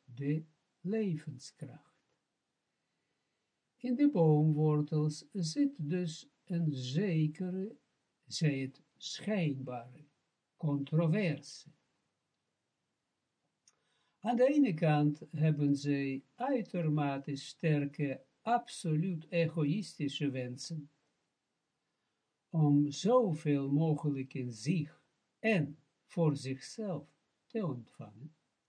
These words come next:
En aan de andere kant vinden wij in hen ook een uitermate sterke wens,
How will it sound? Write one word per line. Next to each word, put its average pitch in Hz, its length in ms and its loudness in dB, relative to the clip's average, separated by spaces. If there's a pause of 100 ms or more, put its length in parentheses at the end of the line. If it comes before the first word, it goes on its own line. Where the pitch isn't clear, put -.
(1500)
En 220 200 -2
aan 214 140 2
de 226 140 0
andere 262 380 4
kant 170 500 -2 (380)
vinden 214 560 -2
wij 190 440 -2 (260)
in 175 220 -2
hen 165 560 0
ook 180 540 -4 (120)
een 208 280 -6
uitermate 214 1000 -2
sterke 220 680 -10
wens, 214 680 -6